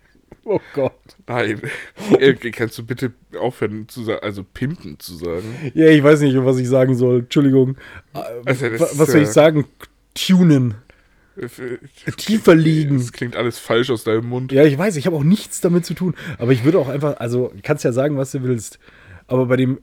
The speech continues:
Speaker 1: Fiat Multipla, also wir haben
Speaker 2: Mhm.
Speaker 1: schon öfter mal über dieses Auto geredet
Speaker 2: Ja,
Speaker 1: in diesem
Speaker 2: ja.
Speaker 1: Podcast. Da ist auch egal, was du machst. Der wird nie geil. Also ich hab da schon mal
Speaker 2: Nee.
Speaker 1: welche gesehen, die hergerichtet
Speaker 2: Ja,
Speaker 1: waren.
Speaker 2: mhm.
Speaker 1: Und selbst die waren scheiße. Also da denk ich
Speaker 2: Äh,
Speaker 1: mir
Speaker 2: die,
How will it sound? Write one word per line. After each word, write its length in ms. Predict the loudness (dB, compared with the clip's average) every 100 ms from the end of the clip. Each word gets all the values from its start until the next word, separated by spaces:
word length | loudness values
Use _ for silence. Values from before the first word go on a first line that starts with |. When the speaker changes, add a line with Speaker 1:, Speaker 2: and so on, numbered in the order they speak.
| -16
Speaker 1:
Fiat 280 | 2 2 4
Multipla, 580 | 0 0 -6 -6 -8 -10 _
also 160 | -6 0
wir 60 | 0
haben 60 |
Speaker 2:
Mhm. 40 | 0
Speaker 1:
schon 140 | -2
öfter 220 | 0 2
mal 120 | 2
über 140 | 2 2
dieses 220 | 0 -2
Auto 200 | -2 0
geredet 300 | 0 0 2
Speaker 2:
Ja, 60 | 2
Speaker 1:
in 60 | 0
diesem 160 | -2
Speaker 2:
ja. 100 | -4
Speaker 1:
Podcast. 360 | -4 -4 -8 _ _ -20 _ _ _ _ _ _ _
Da 80 | 0
ist 180 | 0 0
auch 120 | 0
egal, 420 | 0 0 0 0 0
was 220 | -6 -6
du 100 | -4
machst. 500 | -4 -6 -14 -18 -20 _ -2
Der 140 | 0
wird 200 | 0 0
nie 240 | 2 2 4
geil. 360 | 0 0 -4 -10 _ _ _ _ _ _ _ -2
Also 160 | 0
ich 120 | 2
hab 120 | 0 0
da 120 | 0
schon 120 | 4
mal 80 | 4
Speaker 2:
Nee. 60 |
Speaker 1:
welche 200 | 4 0
gesehen, 300 | -4 -2 -2
die 80 | -2
hergerichtet 540 | 0 0 0 -2 -4 -2
Speaker 2:
Ja, 60 |
Speaker 1:
waren. 160 | -2 -4
Speaker 2:
mhm. 140 | -6 -10 _ _ _ _ _
Speaker 1:
Und 120 | 2
selbst 320 | 4 4 2
die 160 | -2 0
waren 180 | 0 -2
scheiße. 520 | 0 0 0 -4 -12 _ -20 -20 _ _ _ _ _ _ _ _ -4
Also 160 | 0
da 100 | 0
denk 160 | 2 2
ich 60 |
Speaker 2:
Äh, 20 |
Speaker 1:
mir 60 |
Speaker 2:
die, 40 | 2